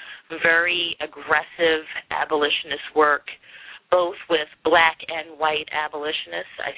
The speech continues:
think, uh, the black, the free or, and fugitive black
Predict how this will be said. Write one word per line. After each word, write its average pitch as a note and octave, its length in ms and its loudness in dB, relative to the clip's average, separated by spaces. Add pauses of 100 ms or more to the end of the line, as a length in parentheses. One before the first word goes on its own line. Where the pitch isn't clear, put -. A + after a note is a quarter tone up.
think, D#3+ 220 -4 (100)
uh, C#3 300 2 (580)
the - 140 -2
black, F3 340 4 (160)
the E3+ 100 -2 (180)
free G#3+ 340 -4 (600)
or, F3 240 2
and E3+ 220 -2 (240)
fugitive F#3+ 560 -4 (180)
black D#3+ 300 4